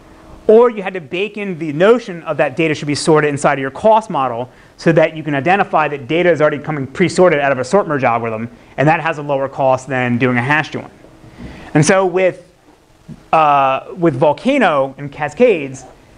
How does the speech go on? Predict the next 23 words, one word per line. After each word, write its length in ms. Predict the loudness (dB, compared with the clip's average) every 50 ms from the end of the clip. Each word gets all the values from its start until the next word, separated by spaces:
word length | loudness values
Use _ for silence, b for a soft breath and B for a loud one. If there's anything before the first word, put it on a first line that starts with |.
| _ _
these 260 | 0 2 2 2 2
physical 300 | 4 2 2 4 2 0
properties 380 | 0 0 -2 -2 -2 -2 -6 -6
for 80 | -8
the 100 | -12 -8
data 260 | -2 2 4 4 4 4
are 280 | 2 0 -2 -2 0
actually 360 | 0 0 -2 -2 -6 -8 -6
embedded 680 | -4 -4 -2 2 2 4 4 4 4 2 0 0 -6 -10
inside 480 | -8 -8 -8 -4 0 2 2 4 4 2
of, 120 | 0 0
like, 380 | 2 2 2 2 0 -4 -12 -6
the, 260 | -2 0 0 2 4 4
uh, 100 | 4 4
as 220 | 2 0 0 -2
enforcers 640 | -6 -8 0 2 2 2 2 0 -8 -10 -10 -12 -16 _ _ b b b b b b _ _ _ _
inside 580 | 0 2 2 2 2 4 4 4 4 2 2 4
the, 240 | 4 6 6 4 2
the 140 | -2 -4 -4
search 340 | 2 2 2 2 2 0 -8
tree, 340 | -8 -8 -8 -8 -10 -14 -16 -16 -20 -20 B B B B B B B
so 220 | -6 0 2 2 4
that 460 | 4 4 2 2 0 -2 -4 -6